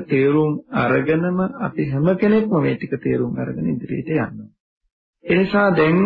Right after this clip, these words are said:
අපි මේ කතා කරපු ටික අතහැරේ නමතක නොවෙන්න නොදී මෙන්න මේ පදනම මත පිළිතලා අපි හොයමු. පරිශ්‍රණය පටන් ගන්නවා.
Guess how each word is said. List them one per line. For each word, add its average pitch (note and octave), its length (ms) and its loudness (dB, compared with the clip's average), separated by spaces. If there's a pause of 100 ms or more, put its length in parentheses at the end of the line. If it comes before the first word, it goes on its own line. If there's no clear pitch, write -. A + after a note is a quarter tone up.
(100)
අපි D3 200 -2
මේ D3 200 2
කතා C3+ 400 -2
කරපු C3 320 -6
ටික C3 280 -6
අතහැරේ B2+ 560 -2
නමතක A#2+ 460 -8 (160)
නොවෙන්න A#2+ 520 -2
නොදී B2 440 -2
මෙන්න D3+ 340 0
මේ F3 300 2
පදනම C3 520 0
මත B2+ 300 -6
පිළිතලා C3+ 520 -2
අපි D#3 180 -2
හොයමු. A#2+ 420 0 (1700)
පරිශ්‍රණය D#3+ 680 4
පටන් B2 380 0
ගන්නවා. A#2 460 -2